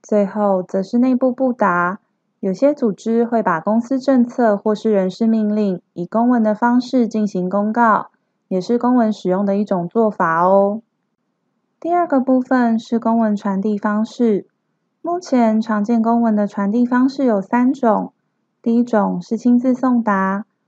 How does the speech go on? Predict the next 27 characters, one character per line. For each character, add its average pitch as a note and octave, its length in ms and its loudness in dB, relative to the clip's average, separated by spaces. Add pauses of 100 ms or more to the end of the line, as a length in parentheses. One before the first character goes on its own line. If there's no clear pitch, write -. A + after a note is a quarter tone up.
(140)
通 C4+ 200 0
常 A3 340 0
顺 B3+ 260 0
路 B3+ 180 2
或 B3+ 180 -2
近 B3 220 4
距 A#3+ 180 0
离 G3 180 0
可 F#3 200 -4
送 A#3+ 240 -2
达 G#3+ 220 0
时， G#3 440 -2 (320)
可 G3 180 -2
自 A#3+ 160 -2
行 A3+ 200 -2
人 G3 180 -2
工 A#3+ 180 2
传 G3+ 320 -2
递。 G#3+ 300 -2 (920)
第 D#4+ 140 -2
二 E4 160 4
种 G3 400 0
是 A3+ 180 -4
邮 G3+ 160 2
递 A3+ 200 -2
寄 A#3 200 -2
送， G3+ 480 -2